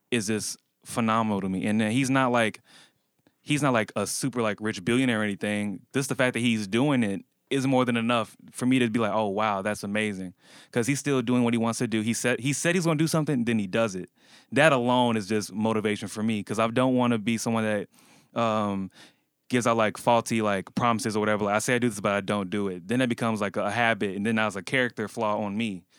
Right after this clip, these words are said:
So he alwa-, he's, like, my biggest inspiration, honestly, 'cause he just shows me, like, "Bro, you just gotta keep doing you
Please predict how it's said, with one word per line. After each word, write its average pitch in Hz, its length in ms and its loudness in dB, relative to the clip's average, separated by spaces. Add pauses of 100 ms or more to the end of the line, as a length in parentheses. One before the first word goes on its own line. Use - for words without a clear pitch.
(180)
So 104 520 -2 (640)
he 160 180 0
alwa-, 139 320 2
he's, 131 280 -2
like, 113 200 0
my 110 200 0
biggest 107 360 -2
inspiration, 107 640 -2
honestly, 101 400 -6
'cause 95 180 -6
he 113 120 -2
just 107 180 -4
shows 110 220 0
me, 104 80 -4
like, 95 260 -4
"Bro, 98 100 -4
you 101 120 -2
just 101 160 -2
gotta 101 160 0
keep - 260 -4
doing 117 300 2
you 120 340 0